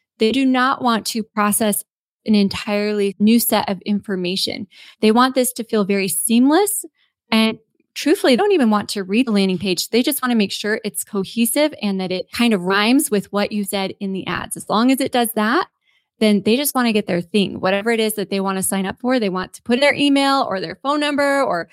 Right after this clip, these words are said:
credit card, and they want to get the thing that was promised. So you want to make this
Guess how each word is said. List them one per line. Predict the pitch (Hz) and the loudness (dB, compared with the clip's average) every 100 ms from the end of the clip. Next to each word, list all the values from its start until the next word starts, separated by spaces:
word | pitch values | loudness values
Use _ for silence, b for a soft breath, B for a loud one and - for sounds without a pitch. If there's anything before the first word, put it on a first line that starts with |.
| B B | B B
credit | - 294 285 269 | -2 2 2 2
card, | 277 277 269 | 0 0 -2
and | 208 | -4
they | 202 | -4
want | 196 214 - | -6 -8 -10
to | 226 | -6
get | 202 202 - | -4 -4 -6
the | 202 202 | -8 -8
thing | - 202 185 180 _ | -2 -2 -2 -6 _
that | 190 | -8
was | 190 - | -8 -8
promised. | 196 175 - 208 - B B | -6 -6 -8 -14 -14 B B
So | - | -6
you | 226 | -2
want | 285 | 2
to | |
make | 381 277 | 0 0
this | 240 | -2